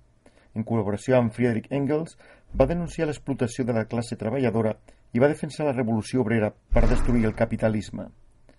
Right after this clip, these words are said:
Amb la revolució, el proletariat conqueriria el poder polític,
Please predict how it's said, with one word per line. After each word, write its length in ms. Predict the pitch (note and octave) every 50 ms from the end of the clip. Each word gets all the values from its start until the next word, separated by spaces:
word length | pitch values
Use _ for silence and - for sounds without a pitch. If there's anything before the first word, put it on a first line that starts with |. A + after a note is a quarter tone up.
| _ _ _ _ _ _ _ _ _ _ _ _ _ -
Amb 160 | A#2 A2+ A2+
la 60 | G#2+ G#2
revolució, 540 | G2 F#2+ G#2 G#2 - - C3+ C#3 C#3+ - - - _ - - _ _ _ -
el 80 | - A2+ A#2
proletariat 400 | B2+ B2+ B2+ B2+ C3 B2 D3 D#3+
conqueriria 640 | D#3 - F3 E3 - D#3 B2+ B2+ B2 C3+ C#3+ D#3 D#3
el 80 | D3 -
poder 240 | - B2 A2+ B2 A#2+
polític, 540 | - A#2+ B2 C3+ C#3 B2 - G#2 - -